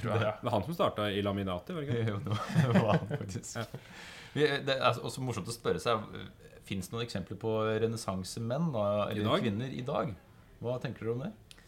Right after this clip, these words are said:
Speaker 2: Ja.
Speaker 3: Altså multikunstneren da.
Speaker 1: Eh, ja, Stordalen, da, har jo,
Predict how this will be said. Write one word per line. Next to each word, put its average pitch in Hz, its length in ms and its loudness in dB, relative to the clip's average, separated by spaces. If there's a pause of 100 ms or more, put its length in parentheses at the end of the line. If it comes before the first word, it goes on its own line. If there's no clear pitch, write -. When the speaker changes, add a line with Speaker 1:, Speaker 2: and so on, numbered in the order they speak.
(280)
Speaker 2:
Ja. - 260 -14 (140)
Speaker 3:
Altså - 180 -2
multikunstneren 123 800 -2
da. - 20 -6 (400)
Speaker 1:
Eh, 104 540 -4
ja, 123 100 0 (180)
Stordalen, 107 540 -2
da, 196 100 2
har 160 200 0
jo, 156 140 0